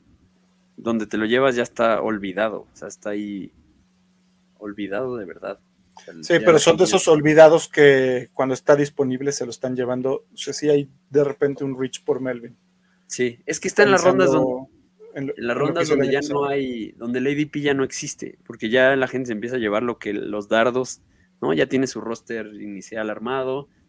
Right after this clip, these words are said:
Speaker 1: empieza
Speaker 2: Lo
Speaker 1: más
Speaker 2: que
Speaker 1: a
Speaker 2: cree que
Speaker 1: apostar.
Speaker 2: puede tener un upside.
Speaker 1: Exacto.
Speaker 2: Sí.
Speaker 1: Em, lástima lo de Tim Patrick, que se pierde la temporada, pero eso nos ayuda a tener algo de claridad en las dudas que teníamos, porque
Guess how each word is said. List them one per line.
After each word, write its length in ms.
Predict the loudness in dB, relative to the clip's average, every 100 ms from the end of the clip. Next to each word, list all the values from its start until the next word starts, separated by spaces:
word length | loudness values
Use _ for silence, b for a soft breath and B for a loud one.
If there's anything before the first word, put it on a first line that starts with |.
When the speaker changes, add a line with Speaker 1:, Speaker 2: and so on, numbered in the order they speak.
| _ _ _
Speaker 1:
empieza 300 | -12 -4 0
Speaker 2:
Lo 80 |
Speaker 1:
más 100 | 2
Speaker 2:
que 60 | 2
Speaker 1:
a 40 |
Speaker 2:
cree 160 | 2 2
que 80 | 4
Speaker 1:
apostar. 40 |
Speaker 2:
puede 160 | 6 6
tener 240 | 6 2
un 160 | 0 -2
upside. 400 | -4 -4 -6 -6 _ _ _ _ _ _ _ _
Speaker 1:
Exacto. 380 | -20 -20 _ _ _ _ _
Speaker 2:
Sí. 120 | -20 -20 _ -10
Speaker 1:
Em, 580 | -8 -8 -10 -14 -18 -20 _ _ _ _ _
lástima 420 | 0 0 0 -2 -2
lo 120 | -2
de 80 | -6
Tim 200 | -10 -6
Patrick, 460 | -8 -6 -12 -12
que 80 | -20
se 140 | -20
pierde 320 | -14 -12 -10 -10
la 180 | -12
temporada, 600 | -14 -18 -10 -6 -4 -4 -6
pero 160 | -10
eso 340 | -10 -8 -8 -8
nos 280 | -14 -14 -14
ayuda 320 | -12 -10 -10
a 60 | -8
tener 220 | -6 -4
algo 180 | -4 -6
de 100 | -6
claridad 600 | -6 -4 -4 -4 -6 -8 _ _ _ _ _ _ _ _ _ -12
en 160 | -6 -4
las 160 | -4
dudas 260 | -4 -6 -6
que 140 | -12
teníamos, 680 | -10 -8 -4 -4 -6 -8 -10
porque 520 | -14 -18 -12 -12 -12